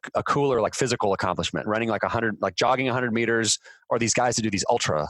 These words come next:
marathons, they're, like, a hundred miles in twenty-four hours, right? Like, what, like, think about, like, the level of suffering, like, uh, associated with each of those things, and then the level of, like, accomplishment and, like, like, that the hundred mile race will change you as a person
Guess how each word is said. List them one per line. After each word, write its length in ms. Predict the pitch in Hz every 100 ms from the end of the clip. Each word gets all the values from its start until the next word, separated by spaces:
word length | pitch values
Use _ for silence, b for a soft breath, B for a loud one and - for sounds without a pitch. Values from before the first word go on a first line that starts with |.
| -
marathons, 500 | 92 82 87 80 73
they're, 100 | 98
like, 120 | 95
a 40 | -
hundred 240 | 117 107
miles 340 | 98 95 95 90
in 80 |
twenty-four 420 | 85 101 90 - 85
hours, 300 | 90 - 87
right? 180 | 98 - B B
Like, 180 | 110 98 -
what, 200 | 123 -
like, 200 | 120 104 - _
think 140 | - 160
about, 240 | 139 113
like, 160 | 107 95
the 100 | 95
level 240 | 110 107
of 80 | 95
suffering, 540 | - 117 151 151 180 - _ _ _ _ -
like, 220 | 123 110 -
uh, 380 | 123 113 87 - -
associated 420 | - 139 151 143
with 120 | 117
each 160 | 131 -
of 60 |
those 200 | 135 139
things, 400 | - 143 165 160 -
and 100 | 113
then 80 | 123
the 80 | 113
level 300 | 117 127 -
of, 140 | 104
like, 360 | 107 92 82 - _ _ _ _
accomplishment 800 | 110 131 139 135 117 117 101 92 -
and, 320 | 104 92 87
like, 160 | 80 90 - - - -
like, 180 | 98 - _ _
that 180 | 113 - - -
the 80 |
hundred 220 | 104 143 123
mile 180 | 117
race 240 | 104 127 -
will 80 | 98
change 580 | - 151 151 170 151
you 220 | 104 95 92
as 140 | 92
a 40 |
person 540 | - 156 165 85 73